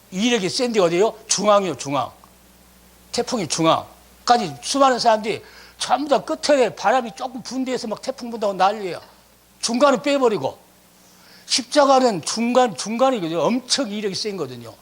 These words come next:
이걸 전하라는 거예요. 하나님께서 성경 전체가.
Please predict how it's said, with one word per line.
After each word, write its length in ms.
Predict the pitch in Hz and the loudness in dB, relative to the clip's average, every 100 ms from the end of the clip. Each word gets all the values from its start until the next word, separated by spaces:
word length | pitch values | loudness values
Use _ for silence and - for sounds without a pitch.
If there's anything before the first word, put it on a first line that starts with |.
| _ _ _ _ _ _ - | _ _ _ _ _ _ -2
이걸 280 | 220 294 | 2 4
전하라는 480 | - 214 196 151 139 | 4 4 4 2 0
거예요. 120 | 185 | -2
하나님께서 380 | 160 185 175 131 | -2 -4 -6 -6
성경 280 | 226 240 170 | -4 -4 -4
전체가. 440 | 139 135 - 147 | -6 -8 -8 -8